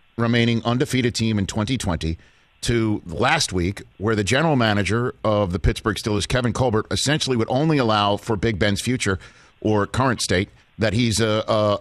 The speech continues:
an alive human being who, uh, breathes and can fog up a mirror on a contract currently with the Steelers. That was essentially all Colbert would allow, is what it seemed to me. How did you take his comments from last week that there's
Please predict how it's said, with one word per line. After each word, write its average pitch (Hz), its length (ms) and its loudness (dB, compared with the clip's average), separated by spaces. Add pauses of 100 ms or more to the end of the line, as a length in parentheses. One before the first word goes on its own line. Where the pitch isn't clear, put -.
an 104 80 0
alive 110 440 2
human 123 260 2
being 117 540 2
who, 117 440 0
uh, 101 200 2
breathes 110 420 0
and 104 120 -2
can 113 120 0
fog 123 300 0
up 117 120 -2
a 110 60 0
mirror 113 440 2
on 101 120 0
a 95 60 0
contract 113 760 -2
currently 120 380 0
with 107 120 0
the - 60 -6
Steelers. 98 360 -2
That 131 120 0
was 156 120 0
essentially 135 540 0 (220)
all 135 220 0
Colbert 139 480 0
would 117 220 0
allow, 104 480 2
is 98 120 0
what 104 100 0
it 92 40 -4
seemed 123 260 0
to 95 100 0
me. 95 380 2 (380)
How 165 120 0
did 156 180 0
you 180 100 0
take 117 260 0
his 110 160 -2
comments 92 580 0 (520)
from 95 320 0
last 92 380 0
week 95 320 0
that 92 260 -2
there's 95 300 0